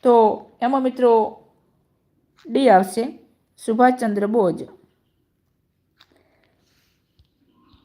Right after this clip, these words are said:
કઈ યોજના મુજબ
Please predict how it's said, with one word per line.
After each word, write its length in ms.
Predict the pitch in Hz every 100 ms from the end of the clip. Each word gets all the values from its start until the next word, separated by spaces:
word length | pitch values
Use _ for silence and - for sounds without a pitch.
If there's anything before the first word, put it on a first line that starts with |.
| _ _ _ _ _ _ -
કઈ 200 | 294 349
યોજના 680 | 277 226 254 269 269 269 269 _ -
મુજબ 380 | 220 240 247